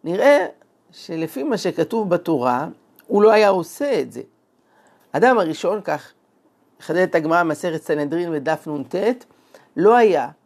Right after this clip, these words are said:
אוכל בשר. התורה אומרת, "ויאמר אלוקים, הנה נתתי לכם את כל עשב זורע זרע, אשר על פני כל הארץ, ואת כל העץ אשר בו פרי עץ, לכם יהיה לאוכלה".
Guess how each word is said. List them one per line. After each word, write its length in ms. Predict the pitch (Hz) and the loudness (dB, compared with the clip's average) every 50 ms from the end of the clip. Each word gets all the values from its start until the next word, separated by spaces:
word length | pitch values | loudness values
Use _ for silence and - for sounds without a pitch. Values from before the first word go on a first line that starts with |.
| _ _ _ _ | _ _ _ _
אוכל 340 | - 147 - - 175 165 160 | -8 -8 -6 -4 -2 -2 -2
בשר. 400 | 131 135 135 - - - 127 107 - - _ _ _ _ _ _ _ _ _ - _ _ _ _ _ _ _ _ _ _ _ _ _ | -4 -6 -10 -12 -8 -6 -6 -6 -6 -10 _ _ _ _ _ _ _ _ _ -20 _ _ _ _ _ _ _ _ _ _ _ _ _
התורה 200 | - - - 240 | -2 2 4 6
אומרת, 540 | 240 233 233 254 277 254 185 151 165 - - _ _ _ _ _ _ _ _ _ _ _ _ _ _ _ | 6 6 6 4 4 4 2 -2 -6 -8 -14 _ _ _ _ _ _ _ _ _ _ _ _ _ _ _
"ויאמר 420 | 147 170 220 262 262 247 226 196 | 2 4 6 6 6 4 0 0
אלוקים, 520 | 175 165 160 151 - - 143 131 143 185 196 - _ | -2 -2 -4 -6 -8 -14 -14 -14 -14 -14 -18 -20 _
הנה 200 | - 175 170 170 | -12 -10 -10 -8
נתתי 440 | 165 165 160 - 233 240 240 247 196 | -8 -8 -6 -4 -4 -2 -2 0 -2
לכם 380 | 160 156 - - 208 208 196 190 | -2 -2 -2 -2 -4 -2 -2 -6
את 140 | 185 - | -8 -8
כל 180 | - - 180 175 - | -6 -4 -4 -2 -2
עשב 520 | - 208 220 233 226 - - 208 196 185 156 | 2 2 2 2 2 -4 -4 -2 -2 -2 -4
זורע 480 | 147 139 170 160 160 185 175 160 147 | -4 -2 -2 0 2 2 4 4 2
זרע, 500 | 131 110 117 147 143 139 127 156 180 170 156 | 0 0 -2 -2 -2 -2 -2 -2 -4 -4 -4
אשר 280 | 147 143 - 156 143 | -6 -10 -6 -2 -2
על 120 | 147 151 151 | -2 -2 -2
פני 300 | - - - 190 190 190 185 | -6 -10 -8 -6 -4 -6 -6
כל 240 | - - 160 160 151 | -4 -4 -2 2 2
הארץ, 480 | 135 - - 208 226 220 214 202 147 143 | 4 6 6 6 6 6 2 0 0 -6
ואת 200 | 135 156 151 151 | -10 -12 -12 -12
כל 220 | _ - 180 175 165 | _ -10 -6 -6 -4
העץ 280 | 165 180 202 196 196 | -4 -4 -6 -6 -8
אשר 320 | 180 156 - - 160 160 160 | -12 -14 -12 -10 -10 -10 -10
בו 280 | 139 123 147 170 170 165 | -10 -6 -6 -6 -6 -4
פרי 240 | - 147 147 143 131 | -6 -6 -6 -4 -2
עץ, 320 | 165 220 240 262 262 254 - | 2 4 4 4 4 2 -4
לכם 460 | 156 147 - - - 214 220 226 220 202 | -4 -4 -4 -4 -2 -2 -2 0 -2 -6
יהיה 260 | 165 160 165 170 175 | -6 -6 -4 -4 -4
לאוכלה". 500 | 175 165 - - - - - 147 139 123 | -4 -4 -6 -8 -10 -8 -6 -6 -6 -6